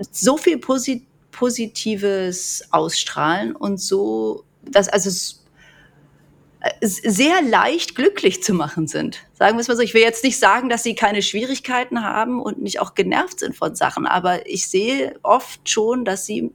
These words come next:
das Glück viel leichter akzeptieren und leben.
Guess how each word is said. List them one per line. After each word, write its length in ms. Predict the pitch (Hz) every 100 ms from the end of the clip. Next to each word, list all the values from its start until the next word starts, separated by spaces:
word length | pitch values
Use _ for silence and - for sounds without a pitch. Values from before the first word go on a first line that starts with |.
| -
das 260 | 190 -
Glück 280 | - 240 240
viel 380 | - - 247 269
leichter 720 | 202 - 226 - 233 214 -
akzeptieren 840 | 220 - - 208 - 269 269 247 233
und 200 | 247 226
leben. 400 | - - -